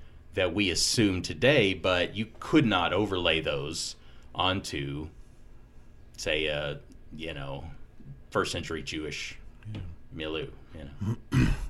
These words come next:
Speaker 2: Yeah, um, just as I'm listening to, listening to y'all talk about this, I'm thinking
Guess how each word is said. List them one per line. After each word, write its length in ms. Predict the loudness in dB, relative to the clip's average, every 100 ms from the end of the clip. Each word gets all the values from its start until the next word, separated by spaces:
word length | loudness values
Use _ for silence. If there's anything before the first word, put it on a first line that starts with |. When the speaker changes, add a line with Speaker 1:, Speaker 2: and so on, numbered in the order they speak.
| 0
Speaker 2:
Yeah, 380 | 6 8 6 4
um, 480 | 4 6 6 4 0 -6 -14 -16 -6
just 160 | 0 6
as 160 | 8
I'm 140 | 8 6
listening 340 | 4 4 0
to, 220 | 0 -2 -4 -14 0
listening 380 | 6 8 8 8
to 80 | 8
y'all 180 | 6 8
talk 240 | 8 6
about 300 | 6 4 4
this, 380 | 2 2 0 -6 -10 -14 -14 -6
I'm 120 | 2
thinking 420 | 4 6 6 4